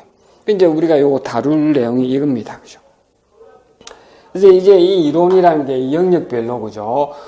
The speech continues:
뭐 문법이 뭐는 문법을 정리해야 되고 문체가 시험에 나오면 문체도 한번 정리해야 되겠고 이런 게 나름대로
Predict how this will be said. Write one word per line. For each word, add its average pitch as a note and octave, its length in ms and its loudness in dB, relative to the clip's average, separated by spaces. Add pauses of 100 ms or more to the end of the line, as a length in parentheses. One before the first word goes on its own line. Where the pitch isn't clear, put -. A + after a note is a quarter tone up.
(100)
뭐 C3 160 -4
문법이 C#3 480 0
뭐는 A#2 300 -8
문법을 D3 460 -4
정리해야 A#2 420 -8
되고 A2+ 300 -8
문체가 C3 500 -6
시험에 B2+ 340 -12
나오면 B2 320 -10
문체도 D3+ 400 -6
한번 A#2 160 -8
정리해야 B2 400 -8
되겠고 A#2+ 480 -10 (240)
이런 D#3+ 200 -2
게 D3+ 140 0
나름대로 C3+ 880 0